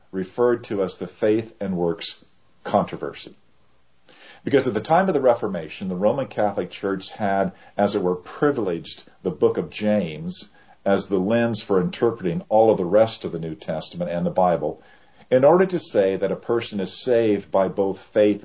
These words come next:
and works. And in response, Luther, and all true Protestants after him, declared what the New Testament actually says, that as we are saved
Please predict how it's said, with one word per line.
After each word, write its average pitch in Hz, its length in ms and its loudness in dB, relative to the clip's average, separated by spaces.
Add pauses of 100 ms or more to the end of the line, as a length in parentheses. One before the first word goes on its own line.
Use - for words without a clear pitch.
and 92 300 -6
works. - 420 -12 (1400)
And 98 160 2
in 127 80 0
response, 104 540 0
Luther, 92 500 0 (500)
and 92 140 2
all 104 220 6
true 107 320 -2
Protestants 95 680 0
after 95 460 -6
him, 73 340 -12 (800)
declared 165 480 4
what 156 120 -2
the - 60 -6
New 123 160 -2
Testament 110 600 -4 (160)
actually 135 540 -2
says, - 680 -6 (920)
that 98 140 2
as 95 140 0
we 110 120 2
are 87 80 2
saved 131 600 2